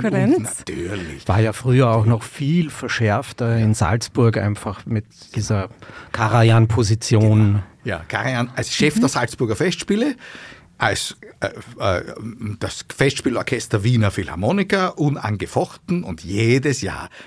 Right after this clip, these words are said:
Speaker 2: zu Beginn der Saison quasi der Berliner Philharmoniker kamen sie in den letzten Augusttagen, um unter Karajan ihre beiden Starkonzerte zu absolvieren. Und da saßen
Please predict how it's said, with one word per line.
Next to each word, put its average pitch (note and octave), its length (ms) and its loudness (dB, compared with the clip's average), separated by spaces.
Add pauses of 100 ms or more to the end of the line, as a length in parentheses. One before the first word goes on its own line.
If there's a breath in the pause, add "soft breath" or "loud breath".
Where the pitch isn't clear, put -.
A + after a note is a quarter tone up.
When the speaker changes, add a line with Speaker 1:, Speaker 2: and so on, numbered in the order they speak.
Speaker 2:
zu - 120 -6
Beginn A3 580 0
der G3 100 0
Saison A#2+ 480 2
quasi - 520 -6 (220 loud breath)
der A2 80 -2
Berliner A2+ 360 0
Philharmoniker A#2 680 0
kamen B2 440 -2
sie C#3 120 2
in A#2+ 100 4
den G#2+ 120 2
letzten C3+ 380 -2
Augusttagen, G3+ 800 -6
um E3+ 260 0
unter F#3+ 340 -2
Karajan C3+ 720 -2 (320 loud breath)
ihre C3+ 340 0
beiden A2+ 720 0
Starkonzerte F#2 1080 -2
zu - 140 -6
absolvieren. G#2+ 560 2
Und - 140 -6
da G2+ 80 -4
saßen - 380 -6